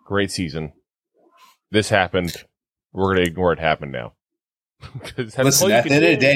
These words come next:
Speaker 2: day, yeah.
Speaker 1: That's all you can do.
Speaker 2: I mean,
Speaker 1: It's over.
Speaker 2: if anyone told me, like, not only just the Giants making the playoffs, that the whole N F C East became the N F C Beast,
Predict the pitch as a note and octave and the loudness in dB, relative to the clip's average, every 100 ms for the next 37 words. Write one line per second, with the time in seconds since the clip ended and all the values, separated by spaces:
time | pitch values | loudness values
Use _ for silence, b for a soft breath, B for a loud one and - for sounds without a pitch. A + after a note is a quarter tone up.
0 | A#2 - _ _ C#3 C#3+ C3 - E3+ F3 | 0 -6 _ _ 0 0 -2 -8 -10 -10
1 | F#3 E3+ D#3 D3+ D3 C3+ - A2+ - F#3 | -14 -2 0 2 2 0 -4 -8 -8 -6
2 | E3 D#2 _ _ _ _ _ _ _ _ | -10 -14 _ _ _ _ _ _ _ _
3 | _ C#3 C3+ - - A#2+ C#3 D3 D3+ C#3+ | _ 0 0 -2 -8 0 2 2 2 -2
4 | B2+ A#2 G2 F2+ E2+ E2 _ - G#2 - | 0 0 0 -6 -10 -14 _ -6 -6 -4
5 | G#2+ A#2+ C#3+ B2 C#3+ D3 C3+ - A#2 - | 0 2 2 0 2 2 0 -2 -4 0
6 | G#2+ A#2 F#2 - G2 E2+ E2+ E2 F2 D#2 | 2 4 2 -2 -6 -8 -10 -10 -6 -6
7 | D2+ - - b b b _ _ G#2+ - | -6 -8 -12 b b b _ _ 0 0
8 | F#2+ - C#3+ C3+ - - B2+ C3 B2+ - | -4 -2 0 0 -4 -4 -2 0 0 -2
9 | A#2 - _ A#2 B2 D#2+ - - - _ | -4 -8 _ -4 -2 0 0 0 -4 _
10 | _ _ _ _ _ _ _ _ _ _ | _ _ _ _ _ _ _ _ _ _
11 | _ - G#2+ B2 A2+ A2+ A2+ - G#2 - | _ -8 -2 0 0 0 0 0 -2 0
12 | B2 A#2 F#2 - | 2 2 2 -2